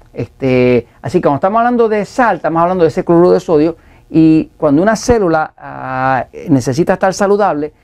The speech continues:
necesita que haya suficiente sodio afuera, ¿ok? El sodio pertenece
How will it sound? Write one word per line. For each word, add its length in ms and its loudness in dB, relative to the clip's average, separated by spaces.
necesita 560 -2
que 80 -2
haya 240 0
suficiente 720 -4
sodio 400 -2
afuera, 400 -6
¿ok? 220 -6
El 140 -6
sodio 380 0
pertenece 680 -2